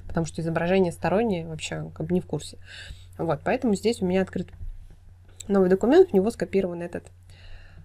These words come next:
а, соответственно, это платье. Создаю новый слой. Один слой заблокировала, создаю новый.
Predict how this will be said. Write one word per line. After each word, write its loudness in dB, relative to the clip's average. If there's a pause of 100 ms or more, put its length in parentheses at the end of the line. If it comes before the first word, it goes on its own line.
(240)
а, -6
соответственно, -2
это 0
платье. -4
Создаю 0
новый 0
слой. 0 (600)
Один 0
слой -6
заблокировала, 0
создаю -2
новый. -2